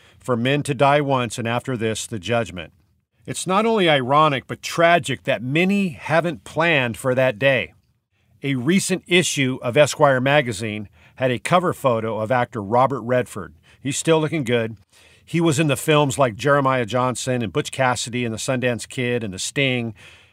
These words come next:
He looks older, a lot more wrinkles, but he talks about the death of his friend, actor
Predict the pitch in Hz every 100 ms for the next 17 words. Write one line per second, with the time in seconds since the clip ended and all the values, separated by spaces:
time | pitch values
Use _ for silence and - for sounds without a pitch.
0 | _ _ - 170 214 - 196 160 151 147
1 | 113 120 156 160 170 160 147 131 120 113
2 | - - 117 135 - 160 160 - 123 143
3 | 135 139 123 110 143 147 156 120 123 -
4 | - 139 131 117 - _ - 135 - 127
5 | 120